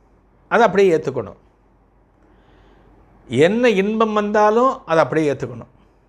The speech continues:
இந்த இன்பத்தையும் துன்பத்தையும்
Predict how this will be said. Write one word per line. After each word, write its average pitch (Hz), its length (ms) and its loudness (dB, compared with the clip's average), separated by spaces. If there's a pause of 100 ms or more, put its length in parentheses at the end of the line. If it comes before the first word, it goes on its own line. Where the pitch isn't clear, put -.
(720)
இந்த 180 260 2
இன்பத்தையும் 226 840 0 (440)
துன்பத்தையும் 190 800 -2